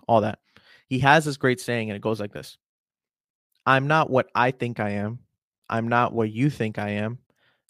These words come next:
I am what I think you think I am." I'm gonna say it again, 'cause I know it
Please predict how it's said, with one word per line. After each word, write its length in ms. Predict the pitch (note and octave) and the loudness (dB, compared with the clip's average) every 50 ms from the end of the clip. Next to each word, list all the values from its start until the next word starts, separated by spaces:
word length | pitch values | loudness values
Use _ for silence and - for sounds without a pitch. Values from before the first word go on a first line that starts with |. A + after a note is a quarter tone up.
| _ - | _ 2
I 220 | G#2+ A#2+ C#3 D3+ | 4 4 4 4
am 540 | - - C3+ C3+ C3 B2 A#2 A2+ A2 G#2+ A2 _ _ _ _ _ - | 2 0 0 2 2 2 2 0 0 -2 -6 _ _ _ _ _ -4
what 300 | - A#2 A#2 A2+ - - | 2 4 6 6 4 2
I 140 | - A2+ A2 | -2 -4 -4
think 560 | - - - D3 C#3+ C3 B2 A#2+ - - - - | -4 -4 0 0 0 0 0 -4 -10 -16 -18 -10
you 180 | - A2+ A#2 | -6 -4 -4
think 540 | A2+ - - A#2+ A#2 A2+ G#2+ G#2+ _ - - _ - | -4 -4 -4 -4 -4 -4 -4 -8 _ -20 -20 _ -10
I 160 | G#2+ A2 G#2+ | -8 -8 -6
am." 280 | A#2 A2 G2+ - - _ _ _ _ _ _ _ _ _ _ _ _ _ _ _ _ _ - | -6 -6 -6 -8 -12 _ _ _ _ _ _ _ _ _ _ _ _ _ _ _ _ _ -6
I'm 120 | - B2 | -4 -2
gonna 140 | C3 C3+ C3 | 0 0 0
say 180 | - - D3 D3 | 2 6 6 8
it 60 | D3 | 8
again, 340 | D3 C3 C3 A2+ G#2+ - - _ _ _ _ - | 6 6 2 2 0 -2 -8 _ _ _ _ -2
'cause 480 | - A2+ G#2+ G#2+ G#2+ - - - - _ _ _ - | 0 2 2 0 -2 -4 -10 -18 -20 _ _ _ -10
I 60 | - | -6
know 180 | G#2 A#2 A#2 A2+ | -2 0 0 0
it 100 | - | 0